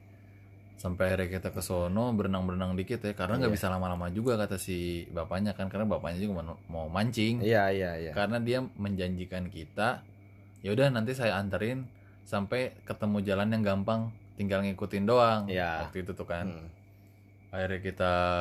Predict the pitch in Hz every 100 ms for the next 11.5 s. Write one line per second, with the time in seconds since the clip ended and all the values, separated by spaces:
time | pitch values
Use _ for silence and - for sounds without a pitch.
0 | 87 - - - - - 92 92 92 80
1 | 80 104 135 143 104 - 92 85 82 104
2 | 160 165 - - - - - - - -
3 | - - - - - - - - - -
4 | 127 123 127 123 120 113 117 170 175 147
5 | - - - - - - - 123 120 117
6 | 110 117 113 110 113 113 113 113 107 117
7 | 110 110 113 110 127 87 82 - 151 156
8 | 98 - - - - - - - - 117
9 | 113 - 117 117 113 110 110 104 127 110
10 | 92 104 120 135 143 135 131 143 180 -
11 | 104 101 113 120